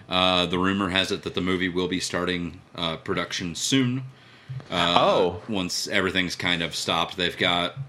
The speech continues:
Speaker 1: most of the cast that's available that, that, that was in, like, season six and stuff like that,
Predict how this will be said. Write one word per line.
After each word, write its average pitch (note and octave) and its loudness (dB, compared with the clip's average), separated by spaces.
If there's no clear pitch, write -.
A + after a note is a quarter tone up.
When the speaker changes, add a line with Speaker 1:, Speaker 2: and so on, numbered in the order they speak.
Speaker 1:
most G2+ -2
of E2+ -8
the G2+ -8
cast F2+ -2
that's F2+ -4
available F2+ -2
that, F2 -4
that, F2 -4
that F2+ 0
was F2 -6
in, F2+ -2
like, E2 -8
season E2+ -6
six - -4
and F2+ -8
stuff F#2 -6
like F2+ -8
that, F2+ -2